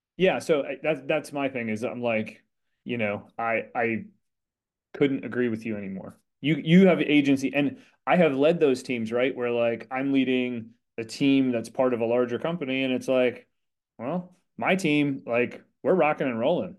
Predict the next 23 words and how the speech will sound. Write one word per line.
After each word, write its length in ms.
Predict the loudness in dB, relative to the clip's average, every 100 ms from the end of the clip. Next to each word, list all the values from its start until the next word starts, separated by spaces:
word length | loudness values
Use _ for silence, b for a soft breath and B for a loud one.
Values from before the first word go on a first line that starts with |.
| -6
Like, 240 | -6 -2
we're 140 | -4
positive. 540 | -2 0 0 0 -2 -4
We're 100 | -2
having 200 | -2 -2
a 60 | -2
good 200 | -2 0
day. 460 | 2 2 0 -8 _ _ _ _ -8
Everyone 320 | -2 0 0
else 240 | 0 -2 -2
might 220 | -2 -2
be, 420 | -4 -4 -4 -8 -8
you 100 | -4
know, 140 | -2
doom 240 | 0 2 2
and 100 | 0
gloom 500 | 2 2 2 0 -2
or 520 | -4 -4 -4 -6 -10 b b _
salty 640 | _ -2 0 0 0 2 2
or 140 | 2
whatever, 320 | 2 4 2 0
but, 140 | 0
like, 320 | 0 -2 -4